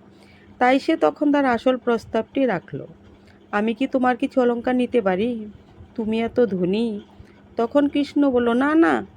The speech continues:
তুমি আমার অলংকার নিতে পারো না, আমার মা রাগ করবেন, আমি এগুলো তোমায় দিতে পারবো না।"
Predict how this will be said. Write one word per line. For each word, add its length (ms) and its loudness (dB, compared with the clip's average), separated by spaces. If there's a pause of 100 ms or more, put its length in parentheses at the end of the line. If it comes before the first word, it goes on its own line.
(320)
তুমি 240 4
আমার 240 2
অলংকার 420 0
নিতে 260 2
পারো 260 0
না, 220 -4 (400)
আমার 300 0
মা 180 0
রাগ 260 -2
করবেন, 460 -2 (640)
আমি 280 2
এগুলো 260 0
তোমায় 300 0
দিতে 280 0
পারবো 380 2
না।" 200 -2